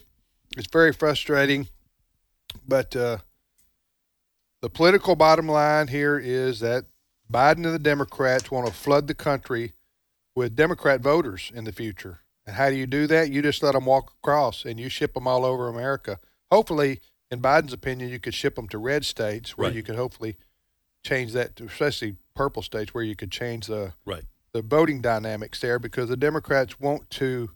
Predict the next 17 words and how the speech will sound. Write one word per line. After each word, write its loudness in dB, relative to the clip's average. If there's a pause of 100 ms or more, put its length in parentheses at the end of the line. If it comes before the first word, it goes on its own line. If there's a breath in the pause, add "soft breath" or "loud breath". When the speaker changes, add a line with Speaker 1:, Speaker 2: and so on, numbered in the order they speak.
(460)
Speaker 1:
You -2
see 2
in 6
New 2
York 4
City, 2
they 4
made, 4
they, -2
you 0
don't 2
even 0
have 2
to -10
be 2
a 2
citizen -2